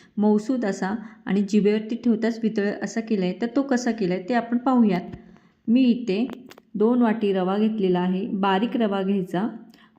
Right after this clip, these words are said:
म्हणजे शिरा हा मऊसूद होतो. आणि तो आधी मी दोन मिनटं परतून घेत आहे. त्यानंतर मी दोन वाटी तूप टाकणार आहे. दोन वाटी रवा असेल तर दोन वाटी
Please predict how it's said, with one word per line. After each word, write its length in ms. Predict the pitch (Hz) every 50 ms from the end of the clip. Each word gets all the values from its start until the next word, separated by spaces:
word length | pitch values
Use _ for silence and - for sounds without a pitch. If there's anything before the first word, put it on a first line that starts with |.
| -
म्हणजे 300 | - 190 202 196 196 226
शिरा 320 | 233 - 208 180 202 202 208 202
हा 100 | 202 196
मऊसूद 480 | 196 190 190 185 185 180 185 - 226 214
होतो. 340 | 220 214 220 - 170 185 240 - - - - - - _ _ _ _ _ _ _ _ _ _ _ -
आणि 320 | - - 190 208 226 233 220
तो 80 | 247 240
आधी 260 | 220 196 180 185 196
मी 200 | 196 196 190 - 196
दोन 220 | 208 214 226 220
मिनटं 480 | 220 214 196 185 - - 196 220 269 - - - - - - _ _ _ _ _ _ _ _ _ _ _ _ 208
परतून 400 | 196 185 180 190 - 233 226 220
घेत 240 | 220 214 190 -
आहे. 300 | 175 180 185 170 180 202 254 - - - - - - _ _ _ _ _ _ _ _ _ _ _ _ _ _ _ _ _ _ _ _ _ _ _ _ -
त्यानंतर 540 | 247 262 262 262 247 233 220 220 214 190
मी 300 | 180 180 190 208 262 - - - - - - _ -
दोन 420 | 180 175 208 226 240 262 277 277 254
वाटी 600 | 226 202 - - - 214 240 330 339 - - - - _ _ _ -
तूप 180 | 247 262 240 262 -
टाकणार 380 | 233 214 220 208 190 185 180
आहे. 280 | 185 190 185 180 196 247 349 - - -
दोन 300 | - 185 208 220 233 233
वाटी 240 | 240 226 233 233 226
रवा 260 | 214 214 202 196 208 220
असेल 440 | 220 220 - 190 196 240 - - -
तर 60 | 208
दोन 260 | 190 202 202 214 214
वाटी 260 | 214 196 196 - 196